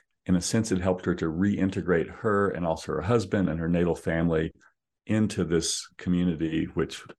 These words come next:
you know, was composed of other members of her family, uh, and, and others as well. That seemed to help Badami personally. So this identification with this avatar, this kind of second self, seemed to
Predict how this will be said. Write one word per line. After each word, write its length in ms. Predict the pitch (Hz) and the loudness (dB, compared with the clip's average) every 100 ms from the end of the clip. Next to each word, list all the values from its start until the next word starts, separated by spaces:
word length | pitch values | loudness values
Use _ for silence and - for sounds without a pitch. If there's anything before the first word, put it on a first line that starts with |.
| _ | _
you 120 | - | -2
know, 260 | 82 71 73 - _ _ _ | -2 -2 -6 -14 _ _ _
was 140 | 87 - | -8 -2
composed 400 | 90 87 82 - | 0 2 0 0
of 80 | |
other 220 | - 95 85 | 0 2 2
members 340 | 82 80 76 | 0 -2 -2
of 120 | 76 | -2
her 100 | 76 | -4
family, 580 | 73 82 76 76 76 - _ _ _ _ _ | -2 0 2 0 -2 -6 _ _ _ _ _
uh, 240 | 85 73 65 | -6 -2 0
and, 220 | 73 67 | 0 0
and 120 | 80 | 2
others 300 | 78 76 69 | 4 4 2
as 120 | 76 73 | -2 0
well. 380 | 95 - - _ _ _ _ _ _ _ 101 | 0 0 -4 _ _ _ _ _ _ _ 0
That 260 | 110 131 | 2 2
seemed 240 | - 131 104 | 2 2 2
to 80 | 92 | 0
help 420 | - 107 160 - 117 | 0 0 -2 -4 -4
Badami 480 | 135 135 131 123 98 | 0 2 2 0 0
personally. 540 | - 92 - 143 226 - - | 2 2 2 -2 -2 -6 -10
So 160 | - | -4
this 180 | 92 90 | -2 0
identification 920 | 92 98 101 98 90 92 90 - 90 | 2 2 2 0 0 2 0 0 0
with 160 | 85 80 | 2 0
this 180 | 80 - | -2 0
avatar, 480 | 87 90 107 - 87 | 2 4 2 0 0
this 260 | - - - | 0 -2 -4
kind 160 | 85 | -2
of 60 | 80 | 2
second 300 | 92 90 82 | 2 2 0
self, 260 | - 90 | 0 0
seemed 260 | - 92 85 | 0 0 0
to 160 | 82 | -2